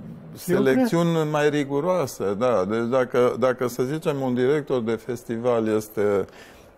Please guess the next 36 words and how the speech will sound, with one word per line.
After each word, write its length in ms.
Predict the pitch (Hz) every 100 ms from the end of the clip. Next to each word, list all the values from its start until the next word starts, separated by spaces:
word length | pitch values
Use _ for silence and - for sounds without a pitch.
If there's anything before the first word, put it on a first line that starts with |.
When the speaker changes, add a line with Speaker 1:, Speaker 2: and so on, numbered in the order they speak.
| - 107 110
Speaker 1:
conciliant 880 | 127 117 110 110 110 127 123 107 104
și 160 | -
își 400 | 110 104 107 110
face 320 | - 127 -
el 640 | 104 113 107 101 95 90 82
programul 640 | - 104 101 117 120 107
lui 220 | 101 110 95
după 260 | 92 - 104
cum 220 | - 110 113
îl 60 |
taie 320 | 110 127 120
capul 400 | 95 113 107 98
Speaker 2:
Sau 160 | 202 220
Speaker 1:
și 60 | 226
Speaker 2:
nu 60 |
Speaker 1:
nu 60 | 262
Speaker 2:
prea 120 | 277
Speaker 1:
are 80 | 247 214
Speaker 2:
are 80 | 180
Speaker 1:
gust, 120 | 151 151
Speaker 2:
bani 120 | 226 226
și 280 | - 180
ia 440 | 185 214 208 190 160 - -
Speaker 1:
sau 180 | - 139
nu 120 | 151
prea 160 | 131 127
are 160 | 120 104
Speaker 2:
de 120 | 196
Speaker 1:
gust, 160 | -
Speaker 2:
duzină. 440 | 135 143 180 202 196 165
Speaker 1:
că 80 |
asta 340 | 110 120 - 92
e, 40 |
din 180 | 90 90 85
păcate, 640 | 90 92 92 - 127 147 - - -
și 180 | -